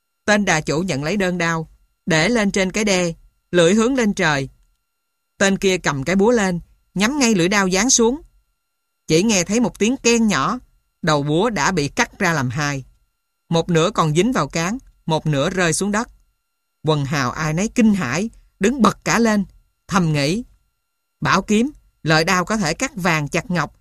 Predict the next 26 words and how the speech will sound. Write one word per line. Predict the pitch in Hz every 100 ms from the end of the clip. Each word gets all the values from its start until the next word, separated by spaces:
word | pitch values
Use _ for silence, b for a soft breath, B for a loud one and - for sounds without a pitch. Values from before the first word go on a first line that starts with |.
| _ _ 147
dẫu | 143 127 170
có | 202 226
ít | 269
thấy, | 220 220 269 - _ _ _ _ 165
nhưng | 175 160
không | 160
phải | 160 156
là |
không | 147 175 165
có. | 170 185 277 - _ _ _ _ -
Thế | 170
nhưng | 220 190 160
thanh | 165 160
đồ | 143 127
long | 151 156
đao | 156
này, | 156 127 120 - _ _ _ _ -
cắt | 262 - -
cái | 240
búa | 226 269
sắt | 294 294 _ _ -
như | 196 185
cắt | 269 -
miếng | 277 254
đậu | 135
phụ. | - 139 139